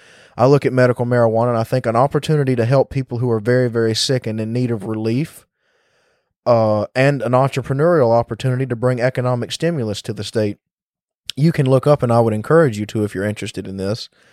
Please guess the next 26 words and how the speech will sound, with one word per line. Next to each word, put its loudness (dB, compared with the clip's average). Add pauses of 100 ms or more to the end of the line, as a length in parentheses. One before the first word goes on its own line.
(880)
uh, 4 (1400)
how 2
much 2
more, 4
uh, 4
revenue, 4
what 4
kind 2
of 0
an -2
economic -2
stimulus 0
comes -4
into -4
the -6
states 0
who've -6
legalized -4
marijuana -4
from, -8
on -4
a -2
lot 4
of -2
dimensions. -8 (840)
Um, 0